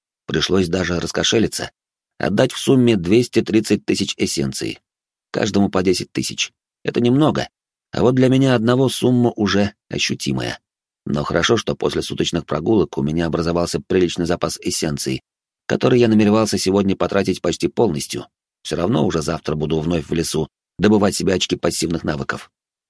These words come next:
Итого пять миллионов девятьсот двенадцать тысяч сто шестьдесят восемь эссенций душ. Запас был действительно приличный, но по факту очков навыков я ещё не получил,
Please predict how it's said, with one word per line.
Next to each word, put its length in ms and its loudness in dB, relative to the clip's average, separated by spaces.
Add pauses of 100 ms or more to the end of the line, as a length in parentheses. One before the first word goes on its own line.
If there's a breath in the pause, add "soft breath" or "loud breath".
(800)
Итого 400 0
пять 220 0
миллионов 440 -2 (320)
девятьсот 340 -2
двенадцать 440 -4
тысяч 400 -2 (200)
сто 220 -2
шестьдесят 400 -2
восемь 340 -2
эссенций 480 -4
душ. 340 -4 (640)
Запас 360 2
был 180 4
действительно 500 0
приличный, 640 -2 (260)
но 200 -2
по 160 0
факту 460 0
очков 380 0
навыков 480 0
я 140 2
ещё 220 0
не 80 0
получил, 480 -2